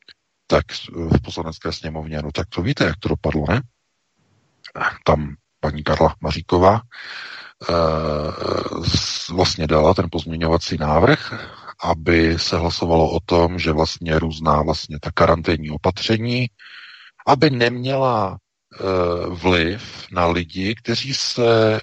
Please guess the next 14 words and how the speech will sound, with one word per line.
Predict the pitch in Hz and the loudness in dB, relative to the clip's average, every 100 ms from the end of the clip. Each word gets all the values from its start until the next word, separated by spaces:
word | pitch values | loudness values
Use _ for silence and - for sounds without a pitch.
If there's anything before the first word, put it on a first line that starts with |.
| - | -4
odmítnou | - 107 107 110 110 _ 98 87 80 87 | 2 2 2 -4 -6 _ 2 4 4 0
toho | - 101 104 | 0 2 2
dobrovolného | 95 107 107 143 127 131 131 123 117 | 2 0 4 2 4 2 2 2 0
testování | - 113 - 117 110 110 107 110 120 | 0 -2 0 4 6 6 4 2 0
a | 117 | 0
případně | - 104 107 107 107 | 0 0 0 2 -2
v | 92 | 0
budoucnu | 98 110 - 110 | 2 2 2 2
i | 101 | 4
očkování | 82 - - 98 101 101 101 101 | 2 -4 0 4 6 4 2 -2
zúčastnit, | 92 107 101 - - 80 - | -2 2 2 2 -4 -2 2
aby | 113 143 | 4 4
to | 90 | 2
nemělo | 87 85 90 87 85 85 | 0 -4 -2 -2 0 0